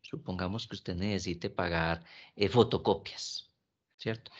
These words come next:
Entonces usted no se va a ir por allá donde el tesorero a decirle, "Mire,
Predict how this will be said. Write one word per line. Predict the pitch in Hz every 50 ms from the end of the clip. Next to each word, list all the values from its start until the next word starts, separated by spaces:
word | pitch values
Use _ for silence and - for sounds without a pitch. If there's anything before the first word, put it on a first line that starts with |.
| - - - _
Entonces | - 107 95 - - 104 107 117
usted | 110 101 - - 98 92
no | 92 92 101 107 107
se | 107 110 107
va | 110 110
a | 110
ir | 107 104 - -
por | 110 107
allá | 107 107 107 107 104 110 110 - - - - - _ -
donde | - - 92 90 87 87 85 85 90 87 85 85 85 87 82 -
el | 101 87 90
tesorero | - 110 104 - 113 110 117 113 101 90 95 98 104 - - - - - - - _
a | - 87 87
decirle, | 85 85 82 85 - 95 90 87 90 95 92
"Mire, | 104 131 147 135 107 92 -